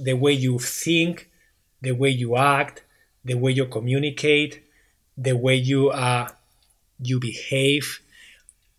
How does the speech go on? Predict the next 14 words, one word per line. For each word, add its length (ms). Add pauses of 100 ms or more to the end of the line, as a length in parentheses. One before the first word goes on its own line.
(220)
And 400
if 240
you 120
don't 160
have 420 (260)
an 140
understanding 720
and 80
awareness 500
of 120
how 500
these 200
skills 340
work 540